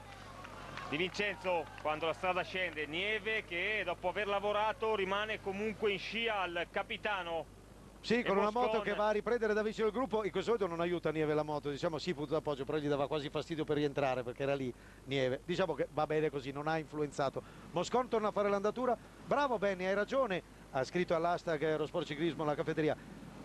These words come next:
Speaker 2: L'attaccano tutti ma non la sgretolano, infatti il senso non è che perda la Sky, il senso è che ci sia battaglia, poi che vinca il migliore è scontato ed evidente, non lo vogliamo dire noi, perché è, è, è, è ovvio, a noi non interessa che vinca uno o l'altro,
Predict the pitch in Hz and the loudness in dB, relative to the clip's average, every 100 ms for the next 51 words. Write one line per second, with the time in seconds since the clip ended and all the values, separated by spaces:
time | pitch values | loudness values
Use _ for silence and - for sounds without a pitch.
0 | - 185 247 247 240 247 269 254 262 262 | -2 2 4 4 0 0 -4 -4 -2 0
1 | 220 220 214 185 202 185 160 160 277 - | 0 2 2 2 0 0 0 0 -2 0
2 | 214 165 180 - 262 190 175 160 175 277 | 0 0 -2 0 0 0 -2 0 0 0
3 | 190 - - - 220 220 233 208 190 170 | 0 -8 -20 -4 0 2 2 2 2 2
4 | - 165 139 - - - 180 - 294 214 | 2 2 0 -4 -6 -2 0 2 0 0
5 | 175 180 170 208 165 160 240 175 139 - | -2 -2 2 2 2 2 2 2 -4 -8
6 | - - 302 277 208 196 190 180 214 269 | -14 -4 0 2 2 0 -2 -2 0 2
7 | 196 - - - - 226 208 226 196 233 | 2 0 -12 -18 0 2 2 0 2 2
8 | 202 185 180 240 175 165 170 165 202 202 | 2 2 2 2 0 0 2 2 2 0
9 | 170 170 175 175 185 143 131 139 170 180 | 0 2 2 2 0 0 -2 -4 -2 -2
10 | 185 175 190 185 185 180 185 170 254 160 | -2 -2 0 0 0 2 4 4 4 0
11 | 139 131 - 208 226 247 202 170 226 147 | -2 -6 -4 -4 0 0 0 2 2 2
12 | 143 156 165 156 175 190 170 - 165 139 | -2 -2 -2 -2 -2 -4 -6 -2 0 2
13 | 120 117 | 0 -4